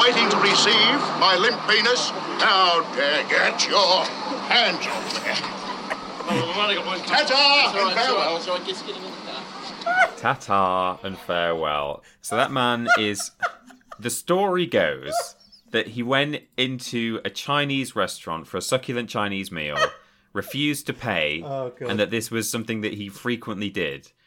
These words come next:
Speaker 2: So the restaurant called the police, and he got arrested for it. And that is the recording of him being arrested.
Speaker 3: Oh, my
Speaker 2: Um,
Speaker 3: God.
Speaker 2: Now there's a website, because again, I think he's become self-aware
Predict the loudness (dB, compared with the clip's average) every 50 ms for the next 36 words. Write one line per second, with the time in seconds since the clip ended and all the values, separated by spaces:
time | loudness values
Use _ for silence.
0 | _ _ _ _ -12 -6 -4 -2 -2 -2 -2 -2 -4 -2 0 0 0 0 -4 -10
1 | _ _ _ -2 0 0 0 -2 -4 -10 -8 -6 -4 -2 -2 -4 -4 -8 -10 -14
2 | -14 -16 -16 _ _ _ _ _ _ _ _ _ 0 0 0 0 -4 -10 -4 -2
3 | -2 0 2 2 2 0 0 -4 -14 -16 -10 -6 -6 -6 -2 -2 0 0 0 -2
4 | -2 _ 0 2 2 2 0 -4 -8 -10 -4 -2 -2 0 0 -2 -2 -4 -6 -6
5 | -10 -10 -8 -10 -10 -10 -10 _ -4 -2 -2 -2 -2 -2 -2 0 0 -2 -2 -4
6 | -14 -14 -12 -12 -14 -12 -14 -18 -20 _ _ _ -16 -14 -10 -10 -8 -8 -8 -8
7 | -10 -10 -6 -4 -2 -2 -2 -2 -4 -6 -8 -10 -10 -12 -10 -12 -12 -12 -14 -14
8 | -14 -16 -18 -18 _ -20 _ _ _ _ _ -2 0 0 0 0 0 0 0 0
9 | 2 0 0 0 -2 -2 0 2 2 2 0 -2 -4 -6 -8 -4 -4 -2 -4 0
10 | 0 2 2 2 2 0 -2 -2 -2 -2 -4 -6 -6 -6 -8 -6 -6 -6 -6 -8
11 | -12 -8 -6 -6 -6 -6 -4 -2 -2 -2 -2 -2 -4 -4 -2 0 0 0 0 -2
12 | -4 -6